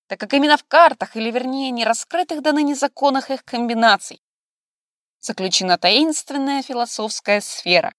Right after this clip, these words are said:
Вещественное и невещественное, практическое и умозрительное,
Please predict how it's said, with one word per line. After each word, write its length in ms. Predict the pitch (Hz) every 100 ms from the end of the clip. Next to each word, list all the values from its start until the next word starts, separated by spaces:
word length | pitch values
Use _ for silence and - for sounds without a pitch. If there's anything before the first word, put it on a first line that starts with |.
| _ _ _ _ _ _ _ _ _ _ _ _ _
Вещественное 760 | 196 - 269 285 - 262 262 262
и 20 |
невещественное, 960 | 254 240 240 - 202 - - 160 147 - _ _ _ _ _
практическое 840 | - - 220 - 285 - 320 - 311
и 20 |
умозрительное, 960 | 294 285 269 302 247 196 165 156 151